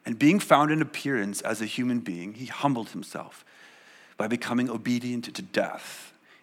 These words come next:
even death on a cross. Therefore, God exalted him to the highest place and gave him the name that is above every name, that at the name of Jesus,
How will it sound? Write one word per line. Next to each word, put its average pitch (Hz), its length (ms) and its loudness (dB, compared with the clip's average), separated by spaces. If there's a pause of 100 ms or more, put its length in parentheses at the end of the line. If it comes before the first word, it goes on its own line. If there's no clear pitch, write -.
(120)
even 151 520 -2
death 101 340 -6
on 98 100 -12
a - 60 -12
cross. - 680 -14 (1000)
Therefore, 135 460 4 (680)
God 127 280 6
exalted 117 460 0
him 101 160 -6
to - 100 -10
the 101 80 -6
highest 135 580 -2
place - 380 -14 (180)
and 113 140 -6
gave 139 220 0
him 151 120 -2
the 147 80 -2
name 107 360 0
that 101 120 -2
is 101 140 -4
above 95 500 -2 (420)
every 110 280 -2
name, - 340 -10 (800)
that - 160 2
at 151 180 2
the 147 80 0
name 120 260 0
of 113 140 -6
Jesus, - 600 -10